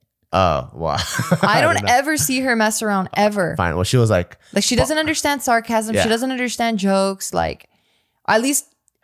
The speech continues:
Speaker 2: from what I receive.
Speaker 1: Yeah, she goes, "Bart Kwan." And then I was like, "Lillian who?" And then she was like, "How dare you?" 'Cause she was like, you, I don't know if you have that in Mexican culture, but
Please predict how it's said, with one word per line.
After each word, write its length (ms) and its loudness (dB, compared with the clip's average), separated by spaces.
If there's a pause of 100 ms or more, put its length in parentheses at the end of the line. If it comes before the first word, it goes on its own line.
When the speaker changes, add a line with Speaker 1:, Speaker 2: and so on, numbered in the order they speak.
Speaker 2:
from 220 -2
what 200 2
I 180 0
receive. 640 -6 (200)
Speaker 1:
Yeah, 160 2
she 140 -4
goes, 260 -4 (360)
"Bart 380 0 (320)
Kwan." 420 -4 (680)
And 120 -2
then 120 -2
I 120 -2
was 200 -8
like, 300 -10 (200)
"Lillian 640 2
who?" 760 2 (380)
And 140 2
then 100 0
she 120 0
was 100 4
like, 200 0 (680)
"How 380 -4 (240)
dare 460 -2
you?" 320 -20 (1080)
'Cause 140 -2
she 80 -4
was 60 -2
like, 160 -6
you, 100 -8 (160)
I 180 4
don't 80 2
know 60 2
if 80 -2
you 80 2
have 160 2
that 140 2
in 260 -2
Mexican 460 -6
culture, 360 -2
but 260 -2